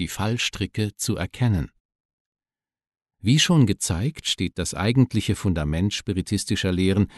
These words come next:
in schroffem Widerspruch zu den Aussagen der Heiligen Schrift. Die biblische Lehre erklärt, die Toten wissen nichts, ihre Gedanken sind dahin, sie nehmen nichts wahr, was unter der Sonne geschieht,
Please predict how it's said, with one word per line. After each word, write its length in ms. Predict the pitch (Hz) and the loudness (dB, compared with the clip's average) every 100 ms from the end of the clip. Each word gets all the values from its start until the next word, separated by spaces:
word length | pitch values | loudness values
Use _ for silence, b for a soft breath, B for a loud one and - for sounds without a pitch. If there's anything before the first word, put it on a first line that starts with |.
| B | B
in 140 | 95 | 0
schroffem 520 | 90 90 131 - 87 82 | 0 -2 -4 0 0 0
Widerspruch 720 | 107 95 78 - 92 87 - | 0 0 -4 -6 -6 -6 -6
zu 180 | - | -6
den 220 | 87 85 82 | -2 -2 -2
Aussagen 580 | 92 90 92 71 76 | -4 -4 -4 -4 -6
der 160 | 73 73 | -6 -6
Heiligen 400 | 78 69 69 71 | -6 -8 -8 -8
Schrift. 400 | - 104 - - _ _ _ _ _ _ _ _ _ _ - | -6 -6 -6 -12 _ _ _ _ _ _ _ _ _ _ -4
Die 160 | 95 85 | -2 0
biblische 560 | 120 135 107 95 101 | 0 0 0 0 0
Lehre 320 | 90 98 101 | 2 2 2
erklärt, 520 | 107 90 - 95 98 - b b b | -2 -4 -2 0 0 -4 b b b
die 140 | 104 95 | -4 0
Toten 560 | 113 120 123 113 107 | 2 2 4 4 6
wissen 360 | 104 - 110 107 | 4 2 4 6
nichts, 580 | 120 - - - - - | 4 0 -6 -6 -6 -8
ihre 260 | 95 85 | -6 -4
Gedanken 600 | 80 90 98 90 - 107 | -2 -2 2 2 4 4
sind 260 | 90 101 95 | 6 2 2
dahin, 440 | 92 85 110 117 107 b b | 0 2 4 4 2 b b
sie 220 | - 98 | -2 2
nehmen 360 | 101 104 107 98 | 4 6 6 6
nichts 400 | 113 - - - | 4 0 -4 -4
wahr, 320 | 80 90 110 | -4 -4 -4
was 200 | 98 92 | -4 -2
unter 220 | 98 95 | -2 -2
der 160 | 92 87 | -2 -2
Sonne 280 | 90 95 90 | 0 0 0
geschieht, 520 | 90 - 90 82 - | -2 -4 -2 -4 -8